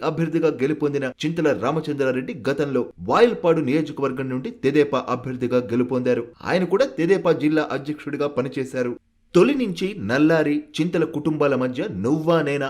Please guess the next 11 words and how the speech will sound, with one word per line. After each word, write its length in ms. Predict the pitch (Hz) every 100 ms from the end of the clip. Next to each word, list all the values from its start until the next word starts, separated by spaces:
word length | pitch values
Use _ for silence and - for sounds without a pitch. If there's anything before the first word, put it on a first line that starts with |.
| -
అన్నట్టు 480 | 131 131 127 135 143
రాజకీయ 460 | 107 147 143 139 131
పోరు 280 | 127 131 127
సాగుతుంది. 560 | 127 123 123 127 123 117 101
రెండు 220 | 135 156
వేల 160 | 147
తొమ్మిదికి 480 | 139 131 139 143 131
ముందు 220 | 131 127 202
ఈ 120 | 98 113
రెండు 320 | 90 139 165
కుటుంబాలు 560 | 160 147 147 135 135